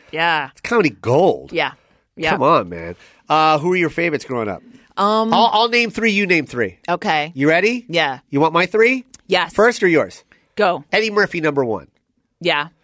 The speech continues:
Speaker 2: Uh, this is a tough one. Brian Regan, number two.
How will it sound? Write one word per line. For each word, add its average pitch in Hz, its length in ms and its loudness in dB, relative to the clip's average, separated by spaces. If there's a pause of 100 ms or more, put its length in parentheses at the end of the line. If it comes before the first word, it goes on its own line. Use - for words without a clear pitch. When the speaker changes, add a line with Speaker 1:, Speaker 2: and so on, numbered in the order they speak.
(400)
Speaker 2:
Uh, 147 480 2 (460)
this 143 120 -4
is - 60 -4
a 180 40 -6
tough 190 240 0
one. 143 120 -2
Brian 170 260 0
Regan, 165 240 -2
number 131 160 -2
two. 95 320 -8